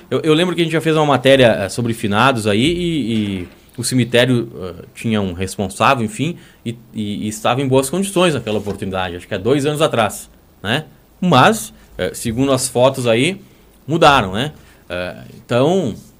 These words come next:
a gente vai averiguar e amanhã, com certeza, a gente traz mais informações aqui no Prato Limpo, que tem oferecimento, Marco Túlio, né? Canal Safety, Medicina e Segurança do Trabalho.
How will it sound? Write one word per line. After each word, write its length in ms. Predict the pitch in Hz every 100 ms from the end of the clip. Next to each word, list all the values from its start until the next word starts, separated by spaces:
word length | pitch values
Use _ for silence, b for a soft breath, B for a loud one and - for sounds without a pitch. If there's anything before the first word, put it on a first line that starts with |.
| _ _
a 20 | 110
gente 180 | 120
vai 200 | 127 143
averiguar 440 | 139 135 107 113 127
e 40 |
amanhã, 280 | 160 147 123
com 100 | 131
certeza, 340 | 151 127 - 120
a 40 |
gente 120 | 127
traz 220 | 127 110
mais 180 | 107 117
informações 720 | 117 120 107 95 110 113 110 - b b b
aqui 440 | - 104 - 123 131
no 340 | 135 135 202 233
Prato 480 | - 156 170 170 147
Limpo, 380 | 175 254 277
que 120 | 262 196
tem 200 | 180 214
oferecimento, 680 | 233 240 220 - 196 262
Marco 240 | 220 151 131
Túlio, 240 | 123 104
né? 240 | 101 170 214 B B B B
Canal 300 | 147 185 196
Safety, 420 | - 196 202 190
Medicina 380 | 170 131 185 185
e 40 |
Segurança 440 | - 139 147 139
do 80 | 123
Trabalho. 640 | 120 123 110 127 170 226